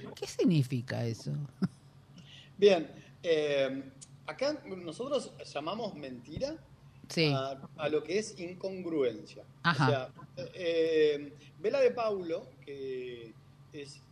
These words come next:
Speaker 2: eh, una, una persona del ámbito científico universitario que hizo un estudio muy serio y reconocido,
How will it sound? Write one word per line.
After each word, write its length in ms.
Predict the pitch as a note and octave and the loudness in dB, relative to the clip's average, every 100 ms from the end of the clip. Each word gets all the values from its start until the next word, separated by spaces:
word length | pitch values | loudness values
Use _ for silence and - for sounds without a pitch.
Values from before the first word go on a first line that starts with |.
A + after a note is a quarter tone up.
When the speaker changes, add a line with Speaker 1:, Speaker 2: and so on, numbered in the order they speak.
| - | -12
Speaker 2:
eh, 240 | D3+ C#3+ | -8 -6
una, 760 | D3 D#3+ D#3 D3 C3+ B2+ B2 C3+ - | -6 -6 -6 -6 -6 -8 -14 -16 -6
una 160 | F#3+ | -4
persona 520 | F3+ D3+ G3 G3 - - - - C3+ | -4 -4 -4 -4 -6 -16 -20 -20 -8
del 160 | C#3 | -2
ámbito 500 | E3 E3 D#3 D3 D3 | 0 -2 -8 -6 -8
científico 680 | B2 C3+ C3 D#3+ G3 F#3+ D3 | -6 -6 -6 -8 -10 -8 -6
universitario 800 | C3 C3 B2+ C3+ G3+ A3 G3 C3+ | -4 -4 -6 -2 2 2 2 0
que 220 | C3 B2 - - - | -2 -4 -8 -20 -16
hizo 180 | D#3+ E3+ | -8 -4
un 60 | |
estudio 380 | D3 - E3 D#3+ | -6 -4 0 0
muy 220 | D3 F3+ | 0 -2
serio 540 | - F#3+ G3 G3 F#3+ D#3 | -2 0 2 4 2 0
y 120 | C3+ | -6
reconocido, 840 | C3 B2 B2+ B2 - G#3 D#3 C3 | -8 -8 -8 -8 -8 -2 -2 -2